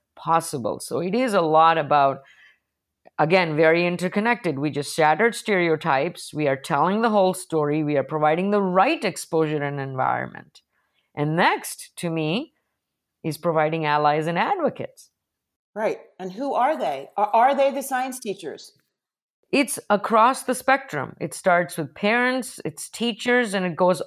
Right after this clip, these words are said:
Speaker 1: all the way to the workplace. See, in the early days,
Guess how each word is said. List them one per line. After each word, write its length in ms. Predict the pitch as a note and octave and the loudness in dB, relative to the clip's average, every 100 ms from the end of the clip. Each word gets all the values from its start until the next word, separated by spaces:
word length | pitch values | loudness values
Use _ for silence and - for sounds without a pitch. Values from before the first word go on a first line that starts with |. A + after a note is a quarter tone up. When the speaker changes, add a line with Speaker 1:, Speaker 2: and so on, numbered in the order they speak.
| - | -2
Speaker 1:
all 520 | F#3+ A#3 B3 B3 A#3+ | 4 6 8 6 6
the 100 | A3 | 4
way 160 | G#3+ G#3+ | 2 0
to 100 | G3 | -2
the 120 | G3 | -2
workplace. 640 | A#3 A#3+ - D#3+ - D3+ | -2 -4 -10 -8 -8 -8
See, 360 | - B3+ B3+ B3+ - - - _ _ _ _ _ _ - | -6 0 0 -2 -10 -20 -20 _ _ _ _ _ _ -6
in 240 | - C#4+ | -2 0
the 120 | D#4+ D#4 | 2 4
early 280 | C#4+ C#4+ | 4 4
days, 580 | A#3 G#3 G3+ G#3 F#3 D#3 | 4 4 2 0 -2 -8